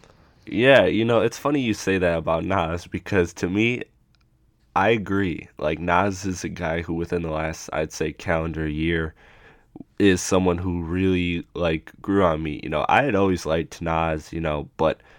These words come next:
I kinda went through this phase where, you know,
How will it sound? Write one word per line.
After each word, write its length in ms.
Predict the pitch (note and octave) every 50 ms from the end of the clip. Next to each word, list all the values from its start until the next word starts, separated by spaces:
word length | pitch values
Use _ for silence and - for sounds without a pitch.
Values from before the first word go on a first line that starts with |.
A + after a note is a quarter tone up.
| - - - - -
I 120 | - F#2+
kinda 300 | - - - C3 C#3 B2
went 220 | G2+ G#2 G#2 G2
through 140 | - - G2+
this 180 | F2 E2+ D#2+ -
phase 460 | - - F#2+ G#2+ A2+ A2 G2 - -
where, 440 | F2+ F2 F2+ F2+ F2 E2+ E2 E2+ E2 -
you 180 | - F2 F2+
know, 260 | E2 D#2+ D#2 - -